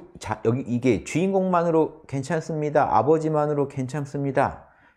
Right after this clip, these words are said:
요 말의 핵심은 뭐죠? 맡기겠다는 거예요. 내가 고집부리지 않고 맡기겠다는 거예요. 불교분들도 이렇게 하시라고 제가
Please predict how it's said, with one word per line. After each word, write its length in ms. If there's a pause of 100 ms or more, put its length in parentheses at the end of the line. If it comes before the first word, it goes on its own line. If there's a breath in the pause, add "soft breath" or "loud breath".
(120 soft breath)
요 120
말의 280
핵심은 400
뭐죠? 460
맡기겠다는 840
거예요. 540
내가 320
고집부리지 560
않고 240
맡기겠다는 760
거예요. 140 (520 soft breath)
불교분들도 720
이렇게 200
하시라고 540
제가 240